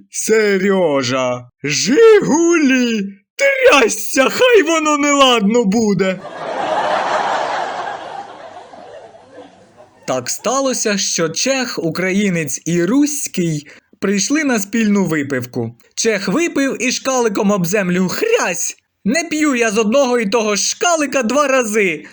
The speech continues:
бо в нас цього кришталю куди не плюнь». Руський випив півпляшки з горла і об землю хрясь. «А я не п'ю з одної пляшки,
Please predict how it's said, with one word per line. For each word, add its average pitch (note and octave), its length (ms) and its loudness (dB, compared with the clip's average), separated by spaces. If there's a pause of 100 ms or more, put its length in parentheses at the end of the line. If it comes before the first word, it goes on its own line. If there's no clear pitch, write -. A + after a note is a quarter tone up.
бо A3+ 160 2
в B3+ 60 -2
нас E4+ 260 0
цього B3+ 260 2
кришталю A3+ 800 0 (200)
куди F#4+ 320 2
не D#4 160 0
плюнь». G#3+ 560 0 (320)
Руський G#3+ 580 0
випив G3 440 -2
півпляшки F3 680 0
з - 60 -4
горла B3+ 540 0 (340)
і C#4+ 340 2
об A#3 220 0
землю F3+ 580 0
хрясь. C4+ 680 -2 (200)
«А F#3+ 180 -4
я C4 280 -2
не B3+ 220 0
п'ю B3 500 2
з F3+ 100 0
одної F#3+ 520 2
пляшки, E3+ 880 -2